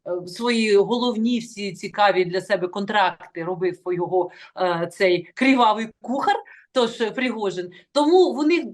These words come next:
вже просто давні відносини. Вони друг, е, один до одного були вже, ну, б-, б-, звикшими. І він просто знайшов якісь там, е, підходя-, бі-, більш-менш пасуючі слова для того, щоб він повірив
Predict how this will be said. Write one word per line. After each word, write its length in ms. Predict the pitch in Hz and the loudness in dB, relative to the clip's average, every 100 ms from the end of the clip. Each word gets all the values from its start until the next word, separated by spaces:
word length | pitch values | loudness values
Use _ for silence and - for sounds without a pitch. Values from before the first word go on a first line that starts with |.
| - _ | -16 _
вже 280 | 220 254 302 | -6 0 0
просто 320 | 302 311 311 | 0 -4 -2
давні 560 | 240 302 311 285 285 294 | 2 4 4 2 0 -4
відносини. 960 | 233 254 247 294 269 - 185 170 160 160 - - | -4 -6 -4 0 -2 -2 -8 -6 -10 -12 -18 -10
Вони 340 | 226 294 330 | -4 2 2
друг, 380 | 226 330 320 - 220 | 0 -2 -4 -6 -6
е, 160 | 247 - | -6 -2
один 320 | 269 240 302 | -4 0 -2
до 140 | 269 302 | 0 -2
одного 340 | 311 277 277 | -4 -4 -6
були 360 | 226 285 277 269 | -4 -8 -6 -8
вже, 300 | 220 269 269 | -8 2 2
ну, 140 | 254 | 2
б-, 240 | 214 214 208 196 | -6 -10 -10 -12
б-, 100 | 226 | -14
звикшими. 580 | 226 320 320 - 196 190 | -8 -6 -6 -8 -6 -6
І 220 | 196 262 | -6 -4
він 180 | 330 330 | -4 -2
просто 280 | 359 359 277 | -4 -4 -4
знайшов 460 | 294 277 311 311 | -4 -2 -6 -8
якісь 320 | 240 262 240 | -10 -12 -14
там, 220 | - 214 - - - - | -6 -6 -6 -20 -18 0
е, 200 | 208 202 | 2 2
підходя-, 540 | 202 247 254 202 226 | 0 -6 -6 0 0
бі-, 300 | 190 226 220 | 0 -4 -6
більш-менш 580 | 185 262 254 226 247 233 - - | -6 -6 -4 -2 -2 -6 -18 -6
пасуючі 480 | 240 240 269 247 247 | -2 -2 -2 -4 -6
слова 420 | 233 262 277 349 | -4 0 4 4
для 160 | 359 254 | 4 0
того, 280 | 320 320 294 | -2 -2 -4
щоб 300 | - 233 202 | -4 -8 -2
він 360 | 285 294 269 - | 0 0 -2 -4
повірив 840 | 247 214 196 262 320 330 359 359 | -2 -2 -4 2 4 4 0 -4